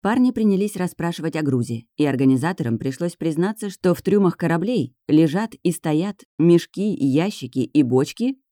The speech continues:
с песком. То есть побеждает тот,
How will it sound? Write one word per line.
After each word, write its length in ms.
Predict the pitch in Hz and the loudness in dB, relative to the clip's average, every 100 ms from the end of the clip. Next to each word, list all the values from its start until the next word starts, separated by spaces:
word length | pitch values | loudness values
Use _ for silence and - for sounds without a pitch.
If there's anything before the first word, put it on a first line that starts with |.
| _ _ | _ _
с 120 | - | -12
песком. 560 | - 339 - 135 117 - _ _ _ _ _ _ _ - | -10 -8 -4 -4 -4 -8 _ _ _ _ _ _ _ 2
То 80 | |
есть 240 | 196 190 - | 2 2 -2
побеждает 680 | 202 196 180 185 214 - - | 0 0 0 -2 -2 -4 -6
тот, 320 | 208 - | -8 -10